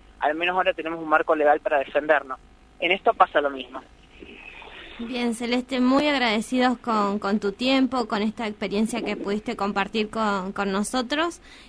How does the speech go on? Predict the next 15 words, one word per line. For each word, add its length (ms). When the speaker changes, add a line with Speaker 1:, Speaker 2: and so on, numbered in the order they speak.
Speaker 2:
Y 200
bueno, 340
ya 160
te 140
tenemos 420
agendada, 540
así 240
que 100
no 160
va 60
a 80
ser 160
la 100
última 300
vez. 120